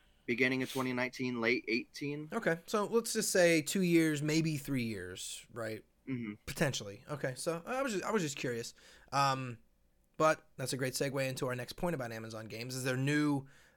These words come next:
Speaker 2: uh, M M O R P G that they're bringing out called New World. Um, you wanna talk
Speaker 1: Seems
Speaker 2: a little
Speaker 1: really
Speaker 2: bit about
Speaker 1: dope.
Speaker 2: Yeah, it does. Do you wanna talk about this a little bit?
Speaker 1: Yeah, it's, it seems very much like your,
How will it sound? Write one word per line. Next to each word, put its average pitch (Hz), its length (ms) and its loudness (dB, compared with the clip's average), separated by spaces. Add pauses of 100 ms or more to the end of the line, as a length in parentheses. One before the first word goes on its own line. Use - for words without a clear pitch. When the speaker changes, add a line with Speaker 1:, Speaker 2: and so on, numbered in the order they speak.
(100)
Speaker 2:
uh, 127 380 2
M 147 160 0
M 147 100 0
O 143 140 2
R 139 100 4
P 139 140 -2
G 135 180 -2
that 139 140 -4
they're 143 100 -4
bringing 123 320 -4
out 113 240 -6
called 156 640 2
New 135 380 2
World. 117 540 0 (440)
Um, 123 560 -2 (140)
you 147 100 2
wanna 160 120 4
talk 160 180 2
Speaker 1:
Seems 156 100 4
Speaker 2:
a 156 40 2
little 156 100 2
Speaker 1:
really 156 160 2
Speaker 2:
bit 143 100 -2
about 185 120 4
Speaker 1:
dope. - 80 0 (100)
Speaker 2:
Yeah, 165 240 8
it 120 100 -2
does. 117 320 0
Do 120 60 -6
you 151 60 -2
wanna 165 100 -2
talk 165 180 0
about 156 220 -2
this 156 160 -4
a - 40 -4
little 175 140 -2
bit? 185 180 -6 (1080)
Speaker 1:
Yeah, 185 260 6
it's, 139 340 0
it 147 140 2
seems 196 340 -2 (240)
very 143 240 4
much 151 280 2
like 147 320 0
your, 131 440 2